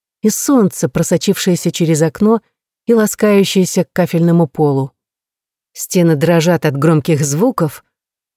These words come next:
Музыка грохочет где-то в глубине дома. Нина слушает и тихонько подпевает Роберту Смиту, шепча слова его колыбельной. Она нюхает кремы для тела, пенистый гель для душа,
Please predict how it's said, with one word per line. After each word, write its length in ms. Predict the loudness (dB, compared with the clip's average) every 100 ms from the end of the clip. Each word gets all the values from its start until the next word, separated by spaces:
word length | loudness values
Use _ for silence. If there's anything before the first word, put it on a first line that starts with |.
| -2
Музыка 440 | 2 4 4 2 0
грохочет 480 | 0 0 0 0
где-то 340 | -2 0 0 0
в 60 |
глубине 480 | 0 0 2 2 2
дома. 440 | 2 0 0 -4 -10 _ _ _ _ _ 0
Нина 300 | 4 6 4
слушает 480 | 0 0 2 0 0
и 60 |
тихонько 440 | -2 -2 0 0 -2
подпевает 640 | -4 -2 0 2 0 0
Роберту 460 | 0 2 2 0 -2
Смиту, 560 | 0 0 0 -2 -6 _ _ _ _
шепча 360 | -6 -4 -2 -2
слова 340 | 0 0 2
его 200 | 2 0
колыбельной. 720 | -2 -2 0 -2 -2 -4 -8 _ _ _ _ _ _ -4
Она 240 | 0 2
нюхает 440 | 2 0 -2 -6
кремы 380 | -4 -2 0 0
для 240 | 0 -2 -4
тела, 640 | -4 -2 0 0 0 -4 _ _ _ _ _ _ 0
пенистый 460 | 4 4 2 0
гель 400 | 0 2 2 2 -2
для 320 | 0 2 0
душа, 500 | 0 -4 -2 -4